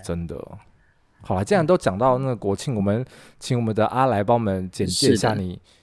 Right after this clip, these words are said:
Speaker 1: 就是一整年的差，就是
Speaker 2: 一整年的差。
Speaker 1: routine有什么？对。
Speaker 2: 嗯，
Speaker 1: 国庆刚刚就是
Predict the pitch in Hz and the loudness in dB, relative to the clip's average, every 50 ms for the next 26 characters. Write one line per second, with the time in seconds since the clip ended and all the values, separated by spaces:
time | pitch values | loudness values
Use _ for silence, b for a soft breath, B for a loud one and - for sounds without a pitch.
0 | b b - - 131 127 147 143 135 131 - - - - - - - _ _ - | b b -8 -8 -4 -4 -4 -4 -4 -6 -8 -10 -10 -12 -12 -14 -18 _ _ -6
1 | 196 - - 147 110 98 95 95 92 98 92 98 95 - - - 120 107 107 107 | -4 -2 0 0 0 0 -2 -6 -6 -4 -4 -4 -6 -6 -6 -6 -4 -4 -4 -6
2 | 107 110 123 - _ _ - 131 104 95 120 127 170 139 113 107 110 117 107 107 | -8 -10 -14 -18 _ _ -10 -10 -6 -2 0 2 2 2 2 0 0 0 2 2
3 | 143 151 123 107 98 101 95 92 - - 98 - - - - - - - _ - | 2 0 0 0 0 0 -2 -2 0 -2 -2 -2 -2 -8 -14 -14 -18 -20 _ -10
4 | - - 107 - - 107 - - - - _ _ _ _ - - 117 117 113 113 | -4 -4 -4 -4 -4 -12 -18 -20 -20 -20 _ _ _ _ -6 -6 -4 -4 -4 -4
5 | 113 113 113 113 113 113 113 110 110 110 107 107 110 110 131 - - - - 147 | -4 -4 -4 -4 -4 -4 -4 -6 -6 -6 -8 -8 -10 -12 -8 0 4 6 6 6
6 | 180 151 123 104 - - 120 113 120 117 120 113 113 98 - 107 95 92 90 | 6 4 0 -2 -2 -2 0 2 2 0 0 0 -2 -2 -2 -2 -2 -2 -4